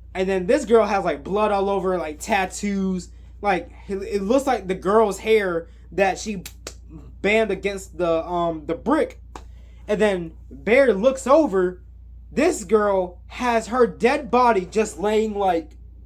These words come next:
like that, bro. It's absolutely insane. And then Nikki's like, Why won't you love me? You know, like, it's, it's absolutely insane. Like, you can hear the very,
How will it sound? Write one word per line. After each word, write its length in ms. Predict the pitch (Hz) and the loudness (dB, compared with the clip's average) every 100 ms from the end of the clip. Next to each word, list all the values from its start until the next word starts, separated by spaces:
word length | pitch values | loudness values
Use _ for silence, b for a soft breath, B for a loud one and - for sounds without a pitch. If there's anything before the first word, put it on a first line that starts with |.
| - - - - - - - - - - - - - | -20 -20 -20 -20 -20 -20 -20 -20 -20 -20 -20 -20 -14
like 380 | - 185 170 139 | -2 0 -2 -4
that, 420 | 190 196 - - | 0 2 0 -4
bro. 300 | 151 147 151 - | -6 -4 -4 -6
It's 240 | 196 196 - | -8 -8 -8
absolutely 760 | 185 196 - - 170 156 151 147 | 2 2 0 -12 -10 -8 -6 -6
insane. 520 | 127 - 208 160 - b b b b b b b b | -8 -4 -2 -4 -8 b b b b b b b b
And 140 | 202 | 2
then 240 | 214 202 185 | 4 2 0
Nikki's 320 | 233 254 226 | -2 -2 -2
like, 220 | 208 185 b b | -2 -4 b b
Why 320 | 214 330 359 | 4 6 6
won't 380 | 311 311 320 302 | 6 4 0 -2
you 180 | 311 302 | -2 -2
love 460 | 294 320 370 339 | 2 6 6 4
me? 640 | 330 349 370 370 330 285 - | 0 2 4 6 4 0 -4
You 160 | 220 233 | 0 2
know, 180 | 233 240 | 4 2
like, 200 | 226 - | 0 -4
it's, 280 | 226 247 - - | -6 -6 -8 -2
it's 220 | 226 226 | 0 0
absolutely 720 | - 226 240 - 208 214 190 - | 2 4 2 -4 -6 -4 -4 -4
insane. 440 | 208 180 - 185 | -6 -6 -8 -6
Like, 180 | 185 180 | -4 -2
you 120 | 285 | -2
can 120 | - | -4
hear 300 | - 233 254 | -8 -2 0
the 240 | 196 175 175 | 2 0 0
very, 440 | 208 214 202 180 | 0 0 -2 -8